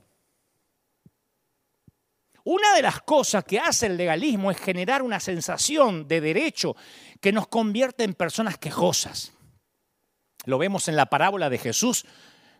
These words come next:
cuando contó acerca del hijo pródigo, que el hermano mayor tiene una actitud desagradable cuando se entera que su padre otorga generosamente al hijo pródigo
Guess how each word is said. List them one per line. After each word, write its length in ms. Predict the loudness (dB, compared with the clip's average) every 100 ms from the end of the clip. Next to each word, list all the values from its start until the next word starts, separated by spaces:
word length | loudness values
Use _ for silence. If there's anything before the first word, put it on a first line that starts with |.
| -4
cuando 260 | 0 2
contó 320 | 4 2 4
acerca 380 | 2 2 2 2
del 120 | 2
hijo 220 | 2 0 0
pródigo, 500 | 2 4 0 -8 -14 -20 -20 _ _ _ _ _ _ _ _ _ _ _
que 80 | -4
el 60 | -2
hermano 320 | 0 0 0
mayor 340 | 0 4 4
tiene 180 | 2 -2
una 100 | 0
actitud 400 | 0 -2 -2 0
desagradable 1000 | 0 0 0 0 2 0 0 0 0 -2 -4 -14 -20 _
cuando 300 | 2 2 -2
se 120 | -2
entera 300 | -2 -4 -4
que 140 | -6
su 220 | -8 -8 -4
padre 440 | 0 0 0 0
otorga 540 | 4 4 4 2 2 -2
generosamente 1080 | 0 2 2 2 2 2 0 -2 -2 -2
al 120 | 0 2
hijo 280 | 2 0
pródigo 500 | 0 2 4 4 4